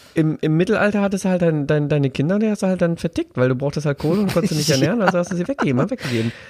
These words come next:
Speaker 1: Was sollst du machen?
Speaker 2: Ja.
Speaker 1: So, ne? Und, äh, so von wegen Vater, Mutter, Kind, alles gut, so, ne? Und bis sie dann die Ausbildung zu Hause gemacht haben und auf dem Bauernhof waren, das, das konnte nur einer kriegen und die anderen mussten halt
Speaker 2: Ja.
Speaker 1: weg.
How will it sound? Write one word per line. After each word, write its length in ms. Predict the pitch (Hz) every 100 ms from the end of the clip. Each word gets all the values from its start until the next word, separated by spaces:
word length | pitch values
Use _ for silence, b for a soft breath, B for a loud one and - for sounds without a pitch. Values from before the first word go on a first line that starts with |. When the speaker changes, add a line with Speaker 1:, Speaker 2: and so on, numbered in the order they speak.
| B
Speaker 1:
Was 140 | 151
sollst 160 | 165 175
du 40 |
machen? 220 | 247 - 165
Speaker 2:
Ja. 260 | 220 294 -
Speaker 1:
So, 160 | 143 143
ne? 240 | 147 214
Und, 260 | - 160 156
äh, 80 | 165
so 140 | 156
von 160 | 175 156
wegen 200 | 240 220
Vater, 220 | 170 160
Mutter, 240 | 147 143
Kind, 220 | 147 170 139
alles 240 | 143 -
gut, 160 | 196 240
so, 160 | 135 123
ne? 280 | 147 196 135
Und 140 | 139
bis 120 | 139
sie 80 | 151
dann 80 | 139
die 80 | 135
Ausbildung 400 | 143 147 147 143
zu 100 | 143
Hause 220 | 165 180
gemacht 260 | 160 139 135
haben 140 | 135
und 80 | 131
auf 80 | 127
dem 140 | 127
Bauernhof 420 | 139 185 156 123
waren, 140 | 113 110
das, 80 | 123
das 160 | 139 -
konnte 200 | 170 160
nur 80 | -
einer 240 | 247 139
kriegen 300 | - 135 165
und 120 | 147
die 60 | 92
anderen 260 | 139 143
mussten 240 | 151 156 -
halt 100 | 160
Speaker 2:
Ja. 80 |
Speaker 1:
weg. 80 | 131